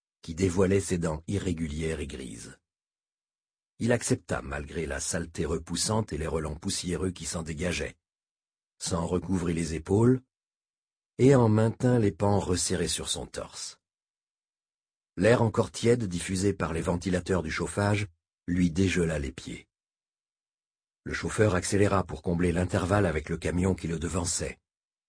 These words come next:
Les lacets se raidissaient au fur et à mesure qu'il se rapprochait du sommet.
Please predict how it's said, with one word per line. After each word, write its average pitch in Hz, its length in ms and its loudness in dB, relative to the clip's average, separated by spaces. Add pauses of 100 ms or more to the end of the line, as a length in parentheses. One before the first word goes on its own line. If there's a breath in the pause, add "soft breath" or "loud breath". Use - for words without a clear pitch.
(580)
Les 98 140 4
lacets 113 500 4
se - 180 -6
raidissaient 104 760 0
au 85 40 0
fur 101 240 -2
et 104 80 6
à 92 60 4
mesure 92 480 2
qu'il 87 180 -4
se - 140 0
rapprochait 82 500 -2
du 73 80 -8
sommet. 65 480 -8